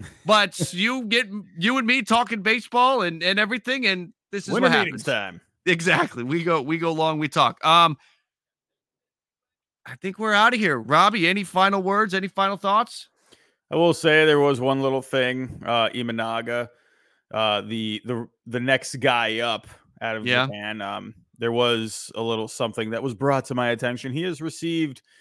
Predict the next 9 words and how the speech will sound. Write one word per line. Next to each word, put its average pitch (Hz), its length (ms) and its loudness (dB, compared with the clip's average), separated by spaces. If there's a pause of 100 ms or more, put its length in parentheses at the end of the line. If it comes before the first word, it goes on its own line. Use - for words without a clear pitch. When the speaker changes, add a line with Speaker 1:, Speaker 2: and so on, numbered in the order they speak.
(440)
Speaker 2:
uh, 139 340 4 (500)
multi-year 214 640 2
offers 170 480 -2
from 139 400 -8
ten 196 460 -8
teams, 156 560 -12
some - 460 -4
Speaker 1:
Woo! 480 100 4 (180)
Speaker 2:
close, 269 540 -2